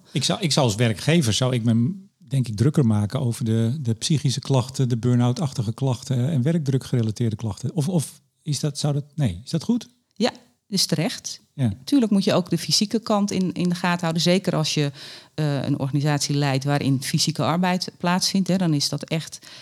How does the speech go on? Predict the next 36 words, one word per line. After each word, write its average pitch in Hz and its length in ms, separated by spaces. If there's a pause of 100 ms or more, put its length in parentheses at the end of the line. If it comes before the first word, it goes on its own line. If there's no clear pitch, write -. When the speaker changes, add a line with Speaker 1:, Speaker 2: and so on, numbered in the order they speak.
(140)
Speaker 2:
wel 151 180
iets - 220
waar, 135 260
eh, 139 140
heel 156 240
veel, 139 380
eh, 127 40
aandacht 175 320
naar 180 120
uit 175 180
moet 175 140
gaan. 175 380 (380)
Eh, 135 240
goed - 240 (120)
tillen, 147 640
eh, 131 180
eh, 131 340 (480)
eh, - 100
rust- 135 380
en 135 100
hersteltijden, 139 1040
die 127 120
zijn 120 180
voor - 120
iedereen 139 420 (280)
belangrijk, 139 520
Speaker 1:
Ja. 139 60
Speaker 2:
maar 131 100
voor 135 160
buschauffeurs 139 600
bijvoorbeeld 139 460
wel 127 300
heel 135 300
erg 151 160
belangrijk. 151 600
Speaker 1:
Mhm. 107 100